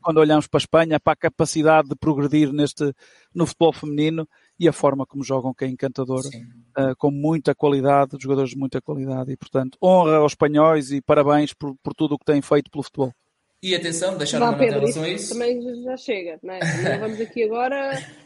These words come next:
Speaker 2: <laughs> Não, mas deixar
Speaker 3: Desculpa.
Speaker 2: essa,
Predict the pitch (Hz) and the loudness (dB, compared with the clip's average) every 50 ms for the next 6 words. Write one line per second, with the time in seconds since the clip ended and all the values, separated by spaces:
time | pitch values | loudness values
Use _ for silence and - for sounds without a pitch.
0 | _ _ _ _ - - - - - - - 311 - - - _ - - 349 349 | _ _ _ _ -20 -20 -20 -20 -20 -20 -20 -20 -20 -20 -12 _ -2 0 0 0
1 | - - - _ _ _ _ _ _ - - - - - - _ _ _ _ _ | -4 -10 -16 _ _ _ _ _ _ -20 -20 -20 -20 -20 -20 _ _ _ _ _
2 | - 165 175 175 175 175 165 190 185 208 180 180 - - - - - - - | 0 2 2 2 2 2 2 2 4 4 4 2 0 -2 -4 -6 -8 -12 -16